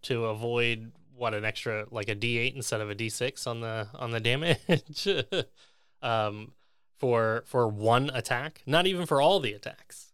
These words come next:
for one attack. Oh, D ten. So an extra four po-, possible damage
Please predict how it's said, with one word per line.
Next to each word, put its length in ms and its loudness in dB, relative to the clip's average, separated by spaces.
for 160 2
one 460 2
attack. 580 -6
Oh, 100 0
D 140 0
ten. 240 -2
So 360 4
an 200 -4
extra 600 0
four 380 4
po-, 340 -4
possible 560 0
damage 680 -6